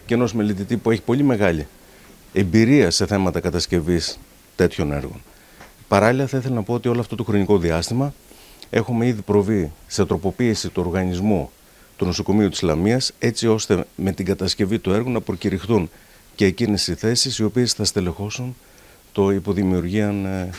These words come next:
κέντρο. Θα ήθελα να πω για μια άλλη φορά και να ανακλείσουμε ότι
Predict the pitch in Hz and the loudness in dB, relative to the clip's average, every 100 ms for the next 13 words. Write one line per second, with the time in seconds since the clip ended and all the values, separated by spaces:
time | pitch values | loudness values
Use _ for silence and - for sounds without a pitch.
0 | - - 90 - - - - 110 104 107 | -8 0 0 -2 -12 -20 -6 -2 -2 -2
1 | 101 - - - - - - 95 104 98 | -4 -6 -14 -20 -20 -12 -4 -2 0 0
2 | 90 95 95 90 87 90 107 107 - - | 0 0 -2 -2 -2 -2 -4 -10 -18 -20
3 | - - 87 80 82 107 110 113 101 - | -8 -2 0 0 -4 -4 -4 -4 -6 -4
4 | 87 | -4